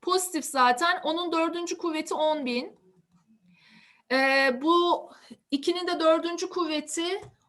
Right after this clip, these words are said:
on altı. Ne olacak şimdi çocuklar? On bin bölü on altı olmuş oldu.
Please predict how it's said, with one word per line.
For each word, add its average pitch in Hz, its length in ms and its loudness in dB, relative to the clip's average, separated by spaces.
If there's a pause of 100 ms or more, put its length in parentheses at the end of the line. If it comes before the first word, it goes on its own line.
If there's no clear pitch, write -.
(140)
on 320 600 2
altı. 262 720 2 (440)
Ne 339 100 0
olacak 359 460 6
şimdi 269 280 -2
çocuklar? 294 680 2
On 381 320 2
bin 302 260 0
bölü 269 560 -2 (1300)
on 311 160 4
altı 262 380 4
olmuş 208 380 0
oldu. 196 500 0